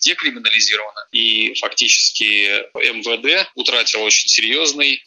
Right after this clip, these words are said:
рычаг контроля или возможность возможности вмешательства в свободу высказывания. Однако вместе с тем мы видим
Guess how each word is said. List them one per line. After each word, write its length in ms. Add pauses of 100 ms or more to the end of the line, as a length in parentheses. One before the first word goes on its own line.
рычаг 380 (240)
контроля 640
или 200
возможность 340
возможности 380
вмешательства 580
в 40
свободу 360
высказывания. 580 (180)
Однако 420
вместе 420
с 80
тем 300
мы 140
видим 380